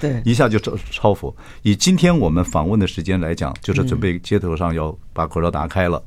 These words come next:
Speaker 1: 嗯。
Speaker 2: 啊，
Speaker 1: 嗯。
Speaker 2: 那大-，除了大型场合聚会的时候要戴口罩了。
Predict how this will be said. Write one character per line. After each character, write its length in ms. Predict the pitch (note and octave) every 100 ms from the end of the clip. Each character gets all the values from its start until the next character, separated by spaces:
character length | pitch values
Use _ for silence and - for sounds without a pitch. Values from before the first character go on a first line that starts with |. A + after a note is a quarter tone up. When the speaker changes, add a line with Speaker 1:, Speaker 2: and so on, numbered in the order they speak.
| - - D#3
Speaker 1:
嗯。 80 |
Speaker 2:
啊， 160 | D#2 D2+
Speaker 1:
嗯。 60 | E2+
Speaker 2:
那 60 | A#2
大-， 200 | A#2 - -
除 160 | G#2+
了 100 | G#2+
大 160 | A2 F#2+
型 140 | F#2+
场 200 | F2 D#2 C2+
合 240 | D#2 E2 -
聚 160 | - G#2+
会 140 | G2+
的 60 | E2
时 80 | F2
候 60 |
要 40 | D#2+
戴 120 | D#2
口 180 | C2+ D2
罩 180 | D#2
了。 100 | C#2+